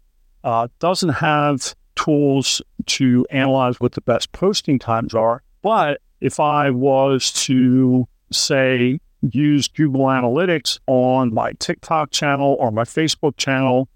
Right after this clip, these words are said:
I could probably determine the best posting times. I know with YouTube I can do this,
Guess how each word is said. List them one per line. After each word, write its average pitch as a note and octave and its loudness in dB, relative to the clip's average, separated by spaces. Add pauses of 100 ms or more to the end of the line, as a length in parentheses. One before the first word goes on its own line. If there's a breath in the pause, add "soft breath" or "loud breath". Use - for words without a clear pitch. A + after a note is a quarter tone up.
(140)
I D3+ 0
could D3 -2
probably E3 2
determine B2+ 0
the A#2 0
best - -2 (220)
posting B2+ 0
times. - -10 (340)
I B2 -2
know D3+ 2
with G3 0
YouTube D3 0
I C#2 -2
can - -8
do G2 -2
this, A2 -4